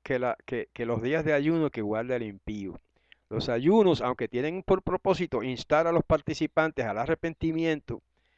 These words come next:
han perdido su valor moral debido a la rutina y a la costumbre.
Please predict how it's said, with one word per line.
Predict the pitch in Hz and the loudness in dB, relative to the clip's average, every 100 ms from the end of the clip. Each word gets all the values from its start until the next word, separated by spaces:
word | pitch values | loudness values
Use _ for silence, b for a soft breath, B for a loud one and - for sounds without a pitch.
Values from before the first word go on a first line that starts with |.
| _ _ | _ _
han | 127 147 | -4 0
perdido | 170 151 165 175 | 2 4 4 4
su | 135 139 | 2 2
valor | 123 127 165 | 2 4 4
moral | 160 156 151 156 127 123 110 | 6 6 6 4 4 -2 -4
debido | 117 127 151 | -2 2 2
a | 139 | 2
la | 127 | 0
rutina | 113 110 - 165 156 127 | -2 -6 -4 -4 -4 -4
y | |
a | 113 | -4
la | 107 | -4
costumbre. | - - - 139 127 104 90 | -6 -8 -6 -8 -6 -12 -14